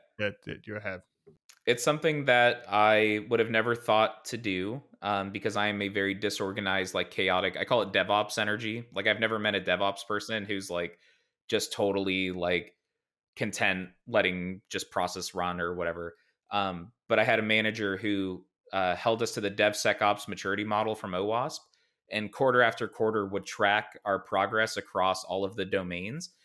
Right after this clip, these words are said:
Speaker 2: And getting an organizational buy-in to some maturity model like that is just the secret to unlocking funding and development, because you change the nature of the conversation from,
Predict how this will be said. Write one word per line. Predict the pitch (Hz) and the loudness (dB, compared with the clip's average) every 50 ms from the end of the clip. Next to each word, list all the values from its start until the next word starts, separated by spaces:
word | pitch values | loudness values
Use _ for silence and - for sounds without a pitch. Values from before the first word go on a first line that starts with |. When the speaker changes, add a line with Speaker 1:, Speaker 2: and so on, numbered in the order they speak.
| _ _ _ _ _ _ - | _ _ _ _ _ _ 2
Speaker 2:
And | 123 123 120 113 110 104 101 - - 127 | 2 4 4 2 0 -4 -6 -10 -12 -4
getting | - 127 127 143 165 165 | 0 2 2 2 2 0
an | 143 120 | -2 -4
organizational | - 101 117 120 117 127 120 110 107 113 104 101 104 - 117 104 98 | -2 -2 0 0 0 0 -2 -2 -2 0 -2 -2 -2 -4 -4 -4 -6
buy-in | 95 - - 87 85 87 92 98 107 113 120 127 131 135 - _ _ _ - | -6 -4 -4 -4 -2 -2 -2 -2 -2 -4 -4 -8 -10 -12 -14 _ _ _ -14
to | - - 110 107 107 104 98 | -6 -4 -2 0 0 -2 -2
some | 101 - - 117 104 107 107 | -4 -4 -2 0 0 0 -2
maturity | 107 101 - - 95 90 95 101 117 | -4 -6 -6 -6 -4 -4 -2 -2 -2
model | 120 117 113 113 120 123 123 | -2 0 0 0 0 0 0
like | 120 123 123 123 139 | 0 -2 -2 -2 -4
that | 123 123 135 156 185 - _ _ _ _ _ _ _ _ _ - | -4 -4 -4 -4 -8 -10 _ _ _ _ _ _ _ _ _ -2
is | 120 123 117 | -2 -2 -2
just | - - 135 135 135 - 131 123 | 0 2 2 2 2 0 -6 -4
the | 120 117 | -4 -2
secret | - - - - 107 101 - 135 135 139 139 143 - | -2 -2 -2 -4 -6 -6 -4 -2 0 0 0 -2 -2
to | - 113 - 101 | -2 -2 -2 0
unlocking | 107 110 110 107 101 101 101 - - 107 104 101 95 | -2 -2 0 2 4 2 2 2 0 -6 -6 -6 -8
funding | - - 101 98 98 98 110 110 107 101 | -8 -6 -4 -4 -2 -2 -2 -2 -2 -4
and | 98 95 | -6 -6
development, | 92 87 90 85 90 101 - 98 120 131 151 - - _ _ _ _ _ _ _ - | -6 -4 -2 -2 -2 -4 -6 -6 -8 -8 -8 -10 -14 _ _ _ _ _ _ _ -6
because | 123 123 139 127 120 | -4 -2 -2 0 0
you | 131 123 | -2 -4
change | - - 135 123 123 131 127 | -4 -2 0 0 0 0 0
the | - 127 | -2 -2
nature | 113 110 110 107 - - 117 | 0 0 0 -2 -2 -2 -4
of | 104 - | -2 -2
the | 110 95 | -4 -6
conversation | - - 98 101 101 101 95 - 95 95 92 - - 113 107 107 | -4 -4 -6 -4 -4 -6 -4 -2 -2 -2 -2 -4 -6 -6 -8 -8
from, | - - 104 98 95 95 92 90 90 | -4 -2 -2 -2 -2 -4 -6 -8 -12